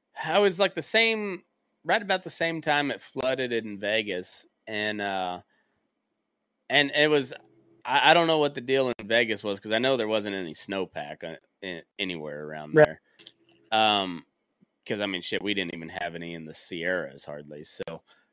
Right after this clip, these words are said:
Speaker 1: uh, but we, we
Speaker 2: Yeah.
Speaker 1: got three or four days in a row of, like, some pretty nice,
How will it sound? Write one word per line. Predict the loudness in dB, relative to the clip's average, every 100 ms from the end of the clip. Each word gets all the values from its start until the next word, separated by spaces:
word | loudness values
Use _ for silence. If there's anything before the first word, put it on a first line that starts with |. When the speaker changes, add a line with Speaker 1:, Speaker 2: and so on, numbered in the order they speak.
| -4 2
Speaker 1:
uh, | 4 4
but | 4 4 4 2
we, | 2 4 4 2
we | 4
Speaker 2:
Yeah. | 8
Speaker 1:
got | 10 8 4 _ _ _ _ _ 0
three | 2 2
or | 0
four | 0 -2 0 -4 -10
days | 0 2 2 0
in | -2
a |
row | 2 4 4
of, | 2 0 -2
like, | -4
some | -8 -6
pretty | -4 -4
nice, | -2 0 0 -2 -12